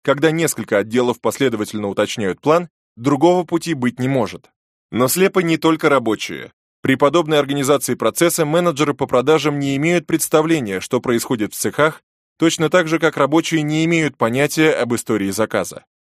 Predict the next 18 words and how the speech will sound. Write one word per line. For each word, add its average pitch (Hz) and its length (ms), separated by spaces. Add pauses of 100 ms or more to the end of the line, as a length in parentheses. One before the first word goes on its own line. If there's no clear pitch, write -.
(140)
Менеджеры 160 480
по 156 140
продажам 156 460
не 156 100
в - 60
состоянии 147 640
понять 143 440
и 127 60
объяснить 123 460
клиентам, 151 540 (300)
почему 165 400
одни 143 260
заказы 120 440
доставляются 110 680
вовремя, 156 560
а 127 40
другие 110 380
нет. 98 280